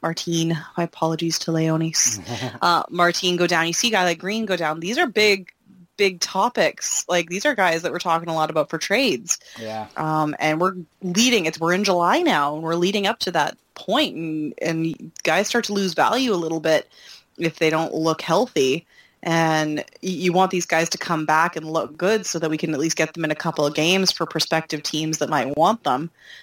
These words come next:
Speaker 1: to see that they're still, you know, in trade shape.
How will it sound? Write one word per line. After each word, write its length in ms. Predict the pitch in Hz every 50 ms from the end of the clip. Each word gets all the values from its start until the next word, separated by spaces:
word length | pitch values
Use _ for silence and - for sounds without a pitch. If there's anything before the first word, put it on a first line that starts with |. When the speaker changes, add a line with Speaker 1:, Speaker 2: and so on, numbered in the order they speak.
| - _
Speaker 1:
to 120 | - - 165
see 220 | - - 170 160
that 160 | 151 160 147
they're 120 | - 160 151
still, 520 | - - - 151 147 143 143 139 143 170 -
you 120 | 156 165
know, 220 | 156 143 139 143 -
in 200 | - - 156 151
trade 320 | - - 156 135 135 139
shape. 400 | - - 185 185 180 151 - -